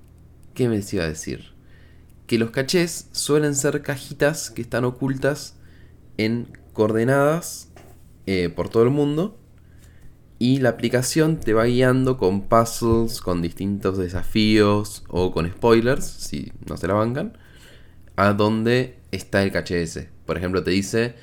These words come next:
"Está en la iglesia de Santa Margarita", no sé.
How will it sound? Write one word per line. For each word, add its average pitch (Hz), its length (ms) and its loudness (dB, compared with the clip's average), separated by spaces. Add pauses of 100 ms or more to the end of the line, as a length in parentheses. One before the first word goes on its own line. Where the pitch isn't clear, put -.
(400)
"Está 156 420 0
en 135 100 2
la 110 60 2
iglesia 143 760 0 (480)
de 95 340 0
Santa 90 360 -2
Margarita", 80 580 -2
no 80 120 -4
sé. 80 140 -4